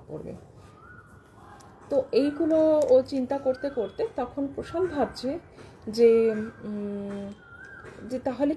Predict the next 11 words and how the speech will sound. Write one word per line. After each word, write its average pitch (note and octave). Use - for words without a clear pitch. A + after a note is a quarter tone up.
কি G4
করা A3
যায়, F3+
উপায় B3
কি C#4
করা F3+
যায়? -
তখন D#4+
বলছে, D#4+
আর A3
ইতিমধ্যে D4